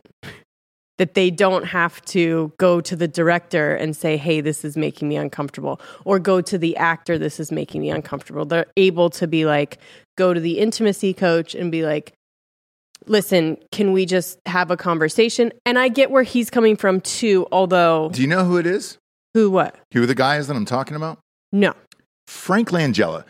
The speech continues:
Speaker 2: Pull up a picture of Frank Langella. He's been in the greatest films of all time. Uh, no one has ever said a bad word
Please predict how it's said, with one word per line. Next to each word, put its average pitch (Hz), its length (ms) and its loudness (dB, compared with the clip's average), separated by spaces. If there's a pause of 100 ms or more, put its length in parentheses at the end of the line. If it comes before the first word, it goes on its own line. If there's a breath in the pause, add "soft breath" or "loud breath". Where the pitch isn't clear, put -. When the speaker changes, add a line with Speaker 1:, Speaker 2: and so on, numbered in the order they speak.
(240 soft breath)
Speaker 2:
Pull 277 160 0
up 339 120 0
a 202 60 2
picture 165 340 0
of 120 80 0
Frank 104 240 -2
Langella. 82 420 -6 (1000 soft breath)
He's 226 240 0
been 185 180 2
in 156 320 -2 (560)
the 120 80 -4
greatest 127 520 0
films 123 300 0
of 113 120 -4
all 107 200 0
time. 104 540 -2
Uh, 90 540 -2
no 143 300 2
one 120 260 0
has 110 160 -6
ever 120 200 0
said 117 260 0
a 98 100 0
bad 104 480 -2
word 76 300 -6